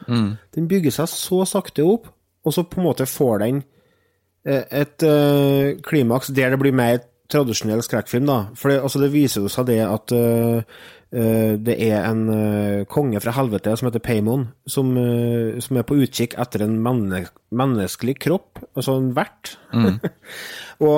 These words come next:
Speaker 2: eh, bestemora, hun har jo vært sjefen for en sånn kult, da, som har drivet og lett etter en vert for en Paimon, kort fortalt.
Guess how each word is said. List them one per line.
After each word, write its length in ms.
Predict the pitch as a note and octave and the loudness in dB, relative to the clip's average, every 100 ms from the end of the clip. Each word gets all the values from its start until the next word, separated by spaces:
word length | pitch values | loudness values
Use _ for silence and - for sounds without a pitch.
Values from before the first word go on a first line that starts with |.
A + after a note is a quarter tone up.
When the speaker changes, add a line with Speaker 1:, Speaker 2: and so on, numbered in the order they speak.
| D3+ | 4
Speaker 2:
eh, 320 | D3 D3 C#3+ C#3+ | 4 4 4 4
bestemora, 720 | E3 - C#3 A2 G#2+ C#3+ D3+ | 2 2 2 4 4 4 2
hun 160 | D3+ D3+ | 2 4
har 160 | D3 | 4
jo 100 | B2+ | 4
vært 200 | C3+ A#2+ | 4 2
sjefen 460 | A#2 B2+ G#2 - B2 | 2 0 0 0 -2
for 100 | B2+ | -2
en 80 | A#2+ | -2
sånn 160 | B2 B2+ | -2 -2
kult, 440 | - B2+ D#3+ - | 0 0 0 -2
da, 120 | C3+ | -2
som 260 | - B2+ B2+ | 0 0 0
har 180 | B2 B2 | 0 -2
drivet 280 | B2 B2 A2 | -2 -2 0
og 80 | B2 | 0
lett 220 | C3+ - | -2 -6
etter 160 | D3+ A2+ | -2 0
en 120 | A#2 | 0
vert 260 | A2 - - | -2 -6 -6
for 120 | A2 | -4
en 100 | A2 | -2
Paimon, 400 | G#2+ E2 F#2+ F2+ | -4 -4 -6 -6
kort 220 | - A#2 - | -4 -4 -2
fortalt. 440 | A2 A2+ G#2 | -6 -4 -4